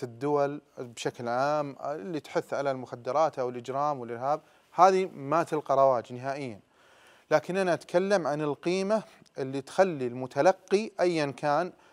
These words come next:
جنسه وعمره وتوجهاته، تخلي هذا المتلقي تشد انتباهه في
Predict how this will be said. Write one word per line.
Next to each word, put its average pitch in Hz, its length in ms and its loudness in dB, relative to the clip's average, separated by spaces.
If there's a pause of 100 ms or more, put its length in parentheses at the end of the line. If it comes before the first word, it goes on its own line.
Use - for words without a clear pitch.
(200)
جنسه 147 500 -2
وعمره 151 600 4
وتوجهاته، 135 960 2 (540)
تخلي 165 480 2
هذا 165 220 4
المتلقي 156 560 -2
تشد 156 360 -6
انتباهه 139 600 -2
في 135 260 -10